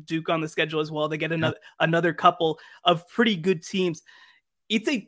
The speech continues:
Speaker 1: tough path. I think maybe just slightly too tough for them to make the college football playoff. I wish in some ways that we were in the twelve team playoff era right now,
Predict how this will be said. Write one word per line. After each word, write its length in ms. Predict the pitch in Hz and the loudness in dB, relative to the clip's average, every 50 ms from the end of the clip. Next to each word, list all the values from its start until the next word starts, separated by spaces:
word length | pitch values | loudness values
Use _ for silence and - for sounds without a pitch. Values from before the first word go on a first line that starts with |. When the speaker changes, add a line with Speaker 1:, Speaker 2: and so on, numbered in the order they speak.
| _ _ - | _ _ -18
Speaker 1:
tough 340 | - - 226 226 220 - - | -2 2 2 2 2 0 -8
path. 280 | - - 208 208 208 | 0 2 2 2 4
I 80 | 208 175 | 2 -2
think 240 | 170 240 240 - - | -2 -2 -4 -4 -6
maybe 420 | 170 170 175 196 220 220 180 196 | -6 -2 0 0 0 0 -2 -2
just 320 | 175 165 170 - - - - | -4 -4 -6 -8 -10 -14 -8
slightly 340 | 156 160 165 - 180 170 | -4 -4 -4 -2 -2 -4
too 220 | 165 - - 170 160 | -4 -4 -6 -6 -6
tough 360 | - - 165 151 147 147 - _ - - _ _ _ | -4 -2 -2 -2 -2 -4 -8 _ -20 -20 _ _ _
for 100 | - 175 | 0 2
them 180 | 165 170 165 160 | 2 2 2 0
to 60 | 160 | 0
make 180 | 160 160 156 | -2 -4 -4
the 80 | - 156 | -6 -8
college 320 | 151 - 160 151 151 147 | -4 -2 -2 0 -2 -4
football 340 | - - 151 - 143 143 - | -8 -10 -8 -6 -6 -6 -6
playoff. 260 | - 147 147 151 156 - | -6 -4 -4 -4 0 2
I 140 | - 190 214 | 4 4 4
wish 420 | 190 170 170 208 311 403 - - | 2 0 -2 2 2 2 2 0
in 120 | 285 - | -2 -4
some 320 | 247 - - 226 202 185 170 | -2 2 2 2 2 4 2
ways 440 | 180 233 262 226 143 135 139 - _ - - _ _ _ _ | 2 2 2 2 0 -2 -8 -16 _ -20 -20 _ _ _ _
that 360 | - 165 160 185 180 180 175 - - _ _ | -6 0 4 4 4 4 2 -2 -10 _ _
we 200 | 185 170 190 233 | -6 -2 -2 0
were 120 | 220 220 226 | 6 6 6
in 100 | 214 190 | 8 6
the 80 | 180 | 2
twelve 360 | 175 - - 214 220 220 220 | 0 0 2 2 2 2 0
team 180 | - 220 196 180 | -2 -4 -4 -4
playoff 480 | - - 190 190 180 175 170 165 - - | 0 2 4 6 6 6 6 4 0 -2
era 280 | 180 175 175 175 165 160 151 160 | 0 0 2 2 0 0 -2 -2
right 220 | 165 165 147 - | 0 -2 -2 -2
now, 420 | 135 160 190 214 - - - - | 0 0 0 0 0 -4 -10 -20